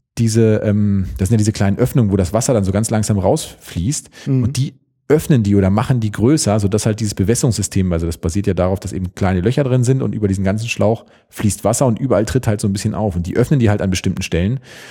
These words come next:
Speaker 1: Und das führt natürlich zu den Schäden, weil da muss nachgeguckt werden, wo ist das? Der Schlauch muss ausgetauscht werden.
Speaker 2: Mhm.
Speaker 1: Ähm, also da gibt's eben sehr, sehr viele, ähm, sehr viele Schäden, beziehungsweise es sind, ähm, ich hatte ja vorhin gesagt, es sind,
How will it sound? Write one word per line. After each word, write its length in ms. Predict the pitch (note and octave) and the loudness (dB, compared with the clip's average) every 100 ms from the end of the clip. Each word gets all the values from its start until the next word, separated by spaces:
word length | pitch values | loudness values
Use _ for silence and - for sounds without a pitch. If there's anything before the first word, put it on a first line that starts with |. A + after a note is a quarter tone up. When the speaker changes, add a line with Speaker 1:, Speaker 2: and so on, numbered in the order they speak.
| - - | -20 -10
Speaker 1:
Und 120 | - F#2+ | -4 -2
das 340 | G2 - - _ | -2 -4 -10 _
führt 260 | - B2+ | 0 0
natürlich 320 | B2 - B2 - | 2 0 -2 0
zu 100 | A#2 | 0
den 120 | A2+ | 0
Schäden, 340 | - C#3 C#3+ | 2 2 4
weil 80 | F#2+ | 2
da 80 | F2 | 2
muss 160 | F#2+ A2 | 2 0
nachgeguckt 360 | A2 - B2 | 0 -2 0
werden, 220 | A2+ A2 F#2+ | 0 2 0
wo 80 | |
ist 180 | - - | 0 2
das? 100 | B2 | 0
Der 80 | - | 0
Schlauch 200 | - F2+ | 0 -2
muss 120 | F2 - | -2 -2
ausgetauscht 540 | B2 C3 A#2+ A2+ - | -2 -2 0 0 0
werden. 340 | A2 A2 A2 A2 - - - _ | 0 0 -2 -6 -16 -20 -20 _
Speaker 2:
Mhm. 100 | B2+ | -2
Speaker 1:
Ähm, 340 | G#2+ G2+ G2 D#2 - _ _ _ _ _ - | 0 2 2 -2 -12 _ _ _ _ _ -8
also 140 | - E2+ | -4 0
da 100 | F#2+ | 0
gibt's 240 | G#2 - | -2 -2
eben 200 | A2+ G#2+ | 0 2
sehr, 220 | G2 A#2 | 4 2
sehr 180 | A#2+ A#2 | 4 0
viele, 380 | - C#3 B2 F#2+ - - - - _ | 0 0 2 0 -8 -20 -20 -20 _
ähm, 280 | G#2+ G2+ G2 | 0 2 0
sehr 200 | B2 A#2 | 2 0
viele 240 | A2+ C3+ C3+ | 2 0 0
Schäden, 360 | - C3 C#3 | 2 2 4
beziehungsweise 580 | B2 - B2 A2+ G#2 A2 | 0 0 2 2 2 2
es 100 | G#2+ | 2
sind, 360 | A#2+ A#2 - - _ - | 0 -2 -6 -18 _ -2
ähm, 460 | G#2 G#2 G#2 F#2+ - _ _ | 2 2 2 -2 -8 _ _
ich 80 | A2+ | -2
hatte 100 | G#2+ | 0
ja 40 | |
vorhin 220 | G2 A#2+ | 0 0
gesagt, 180 | G#2+ A2 | 0 0
es 100 | F#2+ | -2
sind, 320 | A#2 G#2+ - | -2 -4 -8